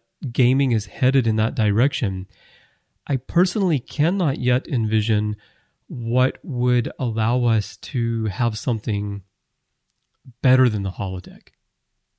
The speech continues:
as it's portrayed on Star Trek anyway. Let's not get into the nuts and bolts of how you can continue walking across a landscape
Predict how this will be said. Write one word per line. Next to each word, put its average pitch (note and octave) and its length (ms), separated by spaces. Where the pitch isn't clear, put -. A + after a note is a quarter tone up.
as B2+ 120
it's C#3+ 140
portrayed C3 340
on G2+ 140
Star B2+ 240
Trek - 260
anyway. F#2+ 460
Let's C#3+ 560
not C#3 180
get B2+ 120
into A#2+ 320
the G2+ 400
nuts B2+ 280
and A2+ 120
bolts A2+ 400
of G#2+ 100
how A2+ 440
you A2 160
can A2+ 200
continue B2 520
walking G2+ 680
across B2+ 420
a B2+ 60
landscape G#2 800